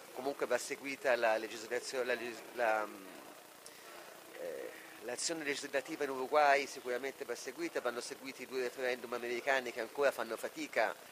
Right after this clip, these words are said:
a implementarsi seriamente rispetto poi a quelle che sono le leggi federali, va seguita quella che è la preparazione dell'assemblea dell'onu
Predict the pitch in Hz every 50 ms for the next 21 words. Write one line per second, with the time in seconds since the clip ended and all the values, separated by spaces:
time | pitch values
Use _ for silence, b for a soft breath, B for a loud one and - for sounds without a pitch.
0 | B B B - - 131 127 120 101 - - 110 131 123 - - 131 127 127 123
1 | 123 - 151 139 139 - - - 131 - 139 131 127 131 147 156 156 147 135 -
2 | - 135 123 120 123 - - 147 135 - - - - 139 127 - 147 139 135 127
3 | 131 123 - - 143 131 127 131 131 135 127 - 131 - 131 123 135 151 156 151
4 | 147 147 139 143 - - B B B B B B B - - 151 147 - - 156
5 | 151 185 196 - 151 - 156 143 139 143 143 147 147 147 143 147 - 147 135 139
6 | 135 - - - 175 180 180 160 156 147 135 127 131 135 131 123 123 127 123 120
7 | 120 - - - 131 123 120 135 143 143 143 135 135 127 117 117 120 120 127 139
8 | 139 135 135 131 131 127